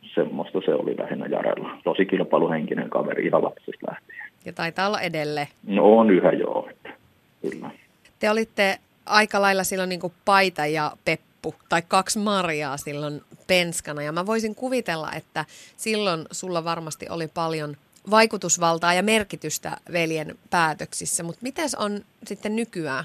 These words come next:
Speaker 2: Kuinka paljon Jare vielä kysyy sun mielipiteitä tai sun neuvoja? Onks Karla kokonaan korvannut sut? <laughs>
Speaker 1: No ei se nyt varmaan ihan kokonaan korvannut ole, että Jare kyselee yllättävän paljonkin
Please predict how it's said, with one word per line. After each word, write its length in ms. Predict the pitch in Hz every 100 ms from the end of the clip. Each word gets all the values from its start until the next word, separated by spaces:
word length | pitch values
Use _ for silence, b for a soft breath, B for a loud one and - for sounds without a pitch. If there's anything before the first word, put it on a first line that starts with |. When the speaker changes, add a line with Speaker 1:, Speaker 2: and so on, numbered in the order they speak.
| -
Speaker 2:
Kuinka 240 | 262 262
paljon 360 | 233 214 196 170 -
Jare 340 | 190 180 160
vielä 260 | 160 156 151 b b b -
kysyy 480 | 208 - 170 151 - _ _
sun 280 | - 214 208
mielipiteitä 840 | 196 196 180 160 - 151 160 160
tai 200 | 151 175
sun 240 | 170 202 190
neuvoja? 480 | 180 160 147 147 160 _ _ _ -
Onks 180 | 185 -
Karla 360 | 240 220 196 170
kokonaan 520 | 196 196 175 165 170
korvannut 600 | 226 208 196 156 143 170
sut? 260 | - 185 180 - B B
<laughs> 180 | B B B 269 - - -
Speaker 1:
No 260 | 110 110 117
ei 220 | 123 131 151
se 60 |
nyt 120 | 139
varmaan 300 | 131 127 127
ihan 120 | 127 131
kokonaan 360 | 127 117 110
korvannut 460 | 104 107 104 98 95
ole, 100 | 98
että 220 | 98 107 - - 104
Jare 220 | 104 104
kyselee 440 | 110 101 101 98
yllättävän 520 | 107 104 - 95 - -
paljonkin 540 | 92 82 - - -